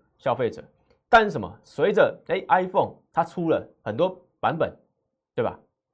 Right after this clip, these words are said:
更容易入手，更亲民，对，相对物价而言更亲民来讲之后，哎，越来越多人接受了。现在电动车也是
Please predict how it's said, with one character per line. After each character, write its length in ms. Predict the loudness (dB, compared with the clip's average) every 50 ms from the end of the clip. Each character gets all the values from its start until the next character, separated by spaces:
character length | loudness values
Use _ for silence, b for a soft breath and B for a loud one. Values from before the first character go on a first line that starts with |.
| _ _
更 180 | 4 4 4
容 160 | 4 0 -2
易 40 | -4
入 200 | -6 -6 -6 -6
手， 260 | -6 -8 -12 -14 -14 _ _
更 220 | -2 -2 -2 -2
亲 220 | -6 -10 -10 -10 -8
民， 340 | -8 -8 -8 -10 -10 -14 -18 _ _ _ _ _ _ _ _
对， 220 | -10 -10 -10 -10 _ _ _ _ _ _ _ _ _ _ _ _ _
相 160 | -2 -2 0
对 100 | 0 -2
物 160 | -2 -2 0
价 140 | 2 2 2
而 80 | 0 0
言 160 | -4 -8 -10 -6
更 160 | -6 -6 -6 -6
亲 200 | -8 -10 -10 -8
民 240 | -8 -10 -12 -14 -16 _ _ _ _ _
来 160 | -4 -4 -4
讲 160 | -4 -6 -8
之 60 | -6 -8
后， 200 | -8 -8 -10 _
哎， 80 | -8 -6
越 120 | -2 0
来 60 | 0 0
越 100 | 0 0
多 120 | -2 -2
人 100 | -4 -6
接 140 | -6 -10 -10
受 180 | -10 -10 -12
了。 100 | -14 -16 _ _ _ _ _ _ _ _ _ _
现 140 | -4 -2 -2
在 40 | -2
电 120 | -2 -2
动 140 | -2 -2 -2
车 120 | -2 -2
也 100 | -2 -4
是 220 | -6 -8 -14 -16